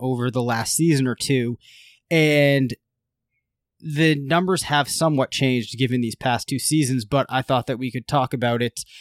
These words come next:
um, in the context not only of our team, but I think of just, uh, what the general drafter should be thinking about when they're using their first maybe six or eight picks on running backs. So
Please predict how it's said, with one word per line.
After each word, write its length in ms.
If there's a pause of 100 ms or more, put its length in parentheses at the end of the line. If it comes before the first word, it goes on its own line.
(220)
um, 600 (340)
in 180
the 80
context 680 (100)
not 240
only 240
of 160
our 180
team, 480
but 160
I 160
think 280
of 120
just, 380
uh, 240
what 200
the 80
general 520
drafter 720 (380)
should 240
be 80
thinking 400
about 340
when 220
they're 180
using 560
their 220
first 760
maybe 320
six 340
or 120
eight 180
picks 260
on 140
running 240
backs. 380 (680)
So 520